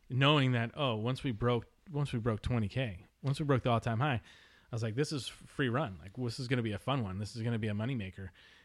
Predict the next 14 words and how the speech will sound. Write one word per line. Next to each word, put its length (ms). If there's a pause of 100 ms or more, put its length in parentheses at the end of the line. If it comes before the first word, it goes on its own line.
(260)
And 120
it 40
was. 460 (220)
So 380
now, 760
um, 600 (200)
we 120
can 140
see 180
we've 160
got 180
a 60
much 340
bigger, 400